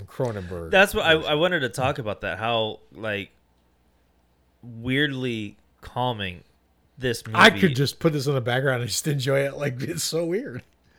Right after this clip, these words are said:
Speaker 2: Yeah, and that's the, that's the thing is, so before we watched it, we were like, "You've seen more Cronenberg than me." Like,
Speaker 1: Mm-hmm.
Speaker 2: I, I still haven't seen Scanners or Videodrome.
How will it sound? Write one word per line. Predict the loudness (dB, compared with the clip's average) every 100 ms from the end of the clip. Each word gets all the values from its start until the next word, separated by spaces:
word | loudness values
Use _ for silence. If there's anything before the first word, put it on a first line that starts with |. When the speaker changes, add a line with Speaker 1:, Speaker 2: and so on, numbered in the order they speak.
| -20 2
Speaker 2:
Yeah, | 4 6
and | 4
that's | 2 0
the, | -8 -4
that's | -2 -2 -4
the |
thing | -6 -4 -2
is, | -2
so | 0 0 0 -6 -18 _ _ _ _ _ _ -6
before | -4 0 0
we | 0
watched | 0 0 -2 -8
it, | -10
we | -8
were | -6
like, | -6 -6
"You've | -6 -4
seen | -4
more | -2 -4
Cronenberg | -4 -8 -6 -8 -10
than | -12 -10
me." | -6
Like, | -4 0
Speaker 1:
Mm-hmm. | 4 4 4
Speaker 2:
I, | 0
I |
still | 0 0
haven't | -2 -6
seen | -10 -10
Scanners | -10 -6 -4 -4 -6 -6
or | -8 -6
Videodrome. | -8 -10 -10 -10 -12